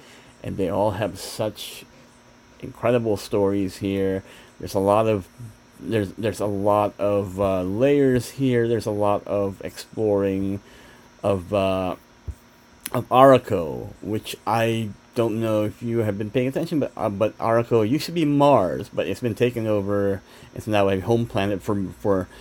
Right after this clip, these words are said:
another set of mutants that we were introduced to previously in Ten of Swords. But there's a lot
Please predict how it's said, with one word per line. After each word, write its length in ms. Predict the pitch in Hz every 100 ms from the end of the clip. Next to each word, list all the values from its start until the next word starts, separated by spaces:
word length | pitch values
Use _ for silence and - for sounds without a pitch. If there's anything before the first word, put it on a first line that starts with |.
| - - -
another 360 | 117 123 113
set 200 | 107 123
of 60 | 101
mutants 480 | 101 104 82 95 -
that 280 | - 98 92 - -
we 140 | 107 107
were 120 | 104
introduced 560 | 101 101 92 104 92 -
to 340 | 98 92 95 -
previously 640 | 113 104 95 98 95 85
in 120 | 95
Ten 220 | 98 - 107
of 120 | 95
Swords. 680 | - 107 90 76 73 95 - - - - -
But 200 | - 104 - -
there's 240 | 170 147 -
a 80 | 120
lot 420 | 120 123 110 80